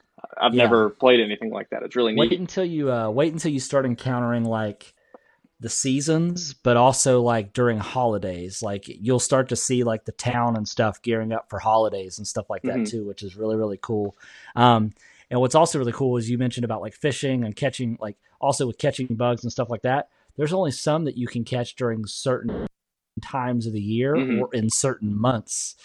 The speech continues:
Speaker 2: So, like, if you wanna complete the game completely, you have to be very, like, on top of, like,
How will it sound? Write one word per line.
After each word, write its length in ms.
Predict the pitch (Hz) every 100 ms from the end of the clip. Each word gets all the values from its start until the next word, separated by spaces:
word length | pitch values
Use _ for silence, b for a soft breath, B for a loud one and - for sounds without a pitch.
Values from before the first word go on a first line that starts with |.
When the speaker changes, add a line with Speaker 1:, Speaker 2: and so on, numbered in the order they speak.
| B B
Speaker 2:
So, 200 | - 127
like, 260 | 117 120
if 120 | 113 135
you 100 | 135
wanna 200 | 131 117
complete 500 | 117 110 - 143 -
the 80 |
game 240 | 120 123 117
completely, 520 | 107 - 156 - 110
you 140 | 107 117
have 100 | 117
to 100 | 113
be 160 | 113
very, 420 | 101 110 117 113
like, 280 | 110 107 101
on 160 | - 113
top 320 | 120 113 110
of, 140 | 113 113
like, 340 | 104 98 -